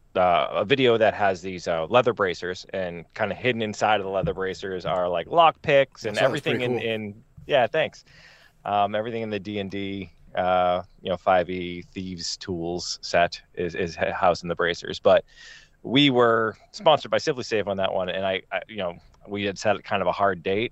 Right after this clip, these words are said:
Speaker 1: and, like, it was one of those projects where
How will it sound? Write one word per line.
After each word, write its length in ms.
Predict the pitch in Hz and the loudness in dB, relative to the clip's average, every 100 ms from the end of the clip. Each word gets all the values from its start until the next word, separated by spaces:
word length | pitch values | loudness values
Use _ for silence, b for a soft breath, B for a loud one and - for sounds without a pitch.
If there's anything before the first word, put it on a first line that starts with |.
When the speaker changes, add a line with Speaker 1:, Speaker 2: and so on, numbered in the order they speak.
| - | -6
Speaker 1:
and, 340 | 104 101 95 92 | -2 0 0 -6
like, 440 | 104 98 95 90 - b b b _ - | 0 0 0 -4 -16 b b b _ 0
it 80 | 156 | 2
was 180 | 165 | 4
one 160 | 151 165 | 2 2
of 60 | 170 | 4
those 200 | 156 139 | 2 4
projects 560 | 139 131 123 127 - | 4 4 4 -2 -4
where 480 | 101 101 98 95 95 | -6 -2 -2 -2 -4